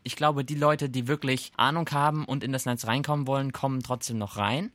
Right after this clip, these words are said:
Also, weiß ich nicht, jetzt so der amerikanische Geheimdienst oder so, der kann ja gefühlt alles irgendwie, kommt überall rein und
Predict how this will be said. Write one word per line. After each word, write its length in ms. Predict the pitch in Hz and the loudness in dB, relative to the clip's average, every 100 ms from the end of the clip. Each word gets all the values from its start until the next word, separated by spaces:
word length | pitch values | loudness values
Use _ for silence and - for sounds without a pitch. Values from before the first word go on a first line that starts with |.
| - | -4
Also, 360 | 120 110 110 | -2 -2 -2
weiß 140 | 117 117 | -2 0
ich 80 | |
nicht, 100 | 117 | 0
jetzt 140 | 117 107 | -2 -4
so 80 | 113 | 0
der 160 | 107 | 0
amerikanische 560 | 110 113 117 113 113 - | 2 0 0 0 -2 -2
Geheimdienst 420 | 107 113 147 143 | -2 0 -2 -2
oder 140 | 139 | -2
so, 160 | 131 139 | -2 -2
der 240 | 123 110 | -2 -2
kann 260 | 107 - 131 | -2 -2 0
ja 100 | 131 | 2
gefühlt 420 | 117 - 120 - | 0 -2 -4 0
alles 480 | 117 147 185 - - | 0 2 0 -4 -4
irgendwie, 500 | - 143 143 147 156 151 | -2 0 0 0 -2 4
kommt 240 | 147 147 | 2 4
überall 300 | 180 185 175 | 6 6 6
rein 360 | 160 175 190 185 | 6 4 2 2
und 300 | 143 156 | 4 4